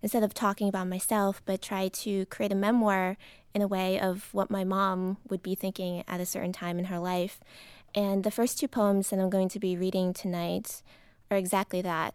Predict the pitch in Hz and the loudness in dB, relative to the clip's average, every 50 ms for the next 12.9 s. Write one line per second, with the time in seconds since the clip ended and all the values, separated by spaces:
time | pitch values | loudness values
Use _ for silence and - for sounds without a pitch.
0 | _ - - 175 180 190 190 196 190 185 180 196 208 208 220 220 - - 160 160 | _ -6 -4 -2 0 2 2 2 4 4 4 4 4 2 0 0 -2 -2 -2 0
1 | 165 214 220 - - - - 190 185 190 190 185 175 170 165 160 - 180 190 - | 0 0 -2 -4 -6 -6 -4 -4 -2 -2 -2 -2 -2 -2 -2 -2 -2 -4 -6 -6
2 | - 190 180 180 170 175 175 170 170 165 - 180 185 - 180 170 - 52 - - | -6 -6 -4 -4 -2 -2 -2 -2 -2 -2 -2 -4 -4 -4 -6 -6 -6 -6 -8 -10
3 | - - - - - - _ _ - _ _ - - - - 202 202 - - 208 | -14 -16 -20 -20 -20 -20 _ _ -20 _ _ -20 -20 -12 -8 -8 -6 -2 -2 -4
4 | - - - 226 208 208 196 190 - - - 190 180 175 175 - - 196 180 175 | -4 -2 0 2 2 2 2 0 -2 -4 -6 -2 -2 -2 -2 -2 -4 -2 0 0
5 | 180 - - - - - - 208 214 - - - - - _ - - _ _ _ | -2 -4 -6 -8 -6 -6 -6 -6 -8 -10 -14 -20 -20 -20 _ -20 -20 _ _ _
6 | - - - _ _ _ - - - - - - 240 233 240 254 254 - - - | -20 -20 -20 _ _ _ -20 -16 -8 -2 0 4 6 6 6 6 2 -2 -8 -10
7 | - - 247 226 220 220 214 202 - 202 202 196 196 196 202 - - - _ - | -4 0 2 2 2 2 2 2 4 4 6 6 4 4 2 -2 -12 -18 _ -20
8 | - - - - - - - - _ _ _ - 208 196 185 185 180 175 185 196 | -20 -20 -20 -20 -20 -20 -20 -20 _ _ _ 0 0 2 2 2 0 -2 -4 -4
9 | 190 196 - - - - - _ - - - - 220 208 - - 214 196 - 214 | -6 -8 -12 -18 -20 -20 -20 _ -18 -8 -4 0 0 0 0 0 -2 0 2 2
10 | 196 185 180 175 170 170 180 190 185 - - - - - - - - - - - | 4 4 4 2 2 0 0 -2 -6 -8 -14 -20 -20 -20 -20 -20 -20 -20 -20 -20
11 | - _ - - - - - - - - _ _ - - 220 - - 247 240 240 | -20 _ -20 -20 -20 -20 -20 -20 -20 -20 _ _ 4 4 4 6 6 6 6 6
12 | 240 - - - 220 202 202 202 202 196 196 196 196 196 202 214 214 | 4 2 0 0 2 2 4 4 4 4 4 4 4 2 2 0 -2